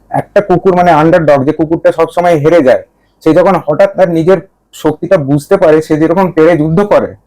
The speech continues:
উনি ঠিক তার সঙ্গে ভারতীয় সেনাদের যে মনোবলের কথাটা, যে মনোবল ফিরে পেয়েছে, তারা নিজেদের শক্তি বুঝতে পেরেছে, উনি একরকম একটা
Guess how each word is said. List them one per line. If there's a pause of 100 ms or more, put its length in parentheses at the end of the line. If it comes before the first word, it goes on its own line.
(500)
উনি
ঠিক
তার
সঙ্গে (360)
ভারতীয়
সেনাদের
যে
মনোবলের
কথাটা, (340)
যে
মনোবল
ফিরে
পেয়েছে,
তারা
নিজেদের
শক্তি
বুঝতে
পেরেছে, (480)
উনি (640)
একরকম
একটা